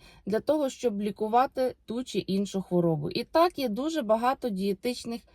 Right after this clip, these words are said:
добавок, які можуть бути також ефективними, але я завжди кажу, що потрібно звертати увагу на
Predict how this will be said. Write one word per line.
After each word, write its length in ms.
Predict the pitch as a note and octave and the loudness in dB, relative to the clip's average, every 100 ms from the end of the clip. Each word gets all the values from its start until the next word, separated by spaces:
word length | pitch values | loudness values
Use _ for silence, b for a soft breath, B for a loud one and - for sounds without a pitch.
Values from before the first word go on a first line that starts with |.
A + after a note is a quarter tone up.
| b b | b b
добавок, 680 | F#3+ A#3+ A3+ G#3+ E3+ E3 F3+ - b b b | 4 4 8 8 8 2 -6 -14 b b b
які 300 | A3+ B3 D#4 | -4 0 6
можуть 360 | E4+ F4 F4 D4 | 6 6 4 4
бути 260 | F4 F4+ | 2 2
також 480 | F#4 G4 - A3 F#3+ | 2 0 2 2 2
ефективними, 680 | F#3 G3 G3 C#4+ F4 G4 F#4 - | 0 -4 -6 0 0 2 0 0
але 400 | G3+ G#3+ C#4 C#4+ | 0 2 0 -2
я 260 | - G3+ A3 | -6 -2 -2
завжди 580 | A3 G#3 A3 C4+ C#4 - | -2 -6 -6 -4 -4 -6
кажу, 420 | A3+ G3+ G3+ A#3 | -6 -6 -4 -6
що 280 | - - G3 | -8 -6 -4
потрібно 520 | G3+ F#3 A3 F#3+ F#3+ | -4 -4 -4 0 0
звертати 640 | F3+ F#3 F#3 F#3+ F#3 F#3 - | 0 -4 0 0 2 -2 -4
увагу 560 | F#3 F#3 F3 E3+ E3+ B B B | 0 2 2 2 -2 B B B
на 340 | F#3+ F#3 F3 | 2 4 2